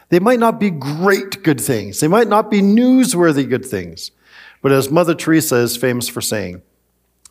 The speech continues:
"Not all of us can do great things, but we can do small things with great love." And when we do that, we find our identity as created in the image of God.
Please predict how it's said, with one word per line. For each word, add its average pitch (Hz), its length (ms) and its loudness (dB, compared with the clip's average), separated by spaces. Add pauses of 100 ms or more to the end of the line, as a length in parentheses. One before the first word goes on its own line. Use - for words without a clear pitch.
"Not 196 280 2
all 208 220 4
of 139 160 2
us 113 260 0
can 135 220 -2
do 135 220 2
great 160 360 0
things, 92 580 -8 (580)
but 147 100 0
we 147 160 2
can 214 540 -2
do 143 320 0
small 156 640 -2
things 92 800 -6 (260)
with 120 540 -6
great 113 340 -6
love." - 720 -12 (480)
And 107 140 -8
when 104 160 -8
we 101 100 -8
do 185 380 -4
that, 95 420 -4 (400)
we 120 80 -4
find 110 420 -4
our 107 300 -4
identity 95 720 -10 (480)
as 107 300 -4
created 110 880 -4
in 107 120 -8
the 104 100 -10
image 98 220 -14
of 92 100 -18
God. 85 340 -14